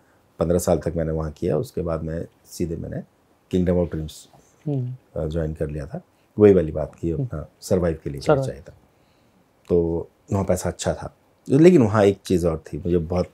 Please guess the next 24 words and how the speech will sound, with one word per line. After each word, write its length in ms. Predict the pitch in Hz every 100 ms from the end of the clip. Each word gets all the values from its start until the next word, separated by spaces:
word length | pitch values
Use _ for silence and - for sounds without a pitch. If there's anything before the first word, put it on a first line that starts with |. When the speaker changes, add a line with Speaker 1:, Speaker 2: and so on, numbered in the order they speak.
| -
Speaker 1:
जो 380 | 92 85 87 82 -
मिली 300 | 95 87 117 - _ _ _ _ 107
कि 60 |
मुझे 160 | 117 123
time 260 | 117 104
मिलता 300 | 95 78 76
था 200 | - 69 -
Speaker 2:
हम्म। 420 | 156 143 131 104
Speaker 1:
बाहर 180 | 98 98
काम 240 | 90 85 76
क-, 400 | _ - - - _ -
करने 220 | 90 92
का, 60 | 156
वो 320 | 135 117 - 120
उसके 240 | - 120
ज़रिए 220 | 104 98
मैं 240 | 92 90 - _ _ _ _ _ 90
ये 120 | 92
फिल्में 420 | - 87 87 80 _ _ _ - _ - - -
और 140 | 175
ये 120 | 160 180
सब 200 | - -
चीज़ें 220 | 80 82
कर, 160 | -